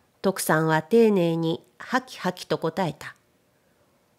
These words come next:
あんな人がなぜ近所と折り合いが悪いんだろう。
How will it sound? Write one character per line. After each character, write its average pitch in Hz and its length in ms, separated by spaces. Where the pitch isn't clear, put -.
あ 143 220
ん 262 120
な 285 140
人 240 320
が 175 180
な 240 200
ぜ 320 180
近 220 260
所 175 140
と 175 160
折 180 160
り 202 80
合 208 100
い 202 60
が 202 140
悪 208 280
い 233 100
ん 202 80
だ 170 140
ろ 165 400
う。 - 40